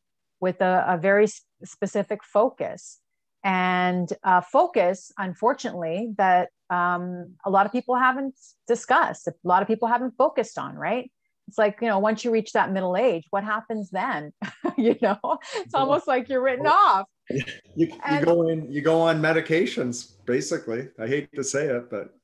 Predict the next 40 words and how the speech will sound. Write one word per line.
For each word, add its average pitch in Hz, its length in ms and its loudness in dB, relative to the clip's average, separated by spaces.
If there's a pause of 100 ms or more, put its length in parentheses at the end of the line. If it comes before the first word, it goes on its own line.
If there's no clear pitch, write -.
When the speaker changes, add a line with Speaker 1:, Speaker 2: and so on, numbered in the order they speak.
(160)
Speaker 2:
yeah. 110 240 -10
Speaker 1:
And 254 200 -4
sadly, 262 840 0
sadly, 233 800 -4
that's 214 400 -6
how 226 500 2
it's - 300 -8
been. 220 380 -8 (180)
And, 185 560 -4 (160)
um, 185 460 2 (160)
you've 226 440 -4 (320)
changed, 403 420 -6 (200)
you 220 80 -4
know, 180 100 -2
you've 214 260 -6
changed 330 440 -8
that 165 220 2
with 175 200 -6
your 202 140 2
story, 196 640 -4
you 170 80 -10
know, 170 220 0
one 208 480 -2
story 220 440 -2
at 208 60 -2
a 202 80 -8
time, 185 500 -8
one 180 400 -4
book 190 240 -2
at 196 100 0
a 190 80 -4
time. 170 480 -8 (340)
We're 208 140 0
changing 247 520 -4
that 123 240 -4
because 202 340 0
we 220 140 0
are 233 180 4
a 294 60 -4
society 170 840 -6